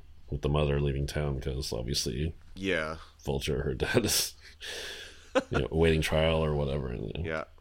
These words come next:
Speaker 1: And we still have, in the M C U, I mean, Michael Keaton's character is still alive, just in jail somewhere, so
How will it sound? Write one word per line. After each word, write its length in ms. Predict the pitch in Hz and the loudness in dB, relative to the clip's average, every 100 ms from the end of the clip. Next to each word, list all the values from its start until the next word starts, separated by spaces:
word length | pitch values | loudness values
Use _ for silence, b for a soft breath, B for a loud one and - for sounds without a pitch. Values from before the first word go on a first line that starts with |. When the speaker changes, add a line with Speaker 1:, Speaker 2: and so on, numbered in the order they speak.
| - | -4
Speaker 1:
And 140 | 90 95 | 2 6
we 100 | 104 | 6
still 240 | - 117 | 10 10
have, 320 | 117 113 107 | 10 8 6
in 140 | 92 90 | 2 4
the 100 | 87 | 4
M 140 | 95 | 4
C 140 | - | 4
U, 200 | 104 98 | 4 6
I 60 | 85 | 6
mean, 340 | 82 80 80 85 | 4 2 0 2
Michael 200 | 80 85 | 0 0
Keaton's 360 | - 90 82 - | 2 2 2 2
character 420 | 85 82 80 78 | 2 2 2 2
is 140 | 76 | 2
still 180 | - 80 | 2 2
alive, 500 | 78 76 82 73 76 | 4 4 4 4 2
just 240 | - 76 | -2 -2
in 80 | 80 | 0
jail 220 | 76 76 | 2 2
somewhere, 420 | 76 71 67 69 71 | 2 0 0 0 0
so 360 | - 65 67 | -2 -2 -4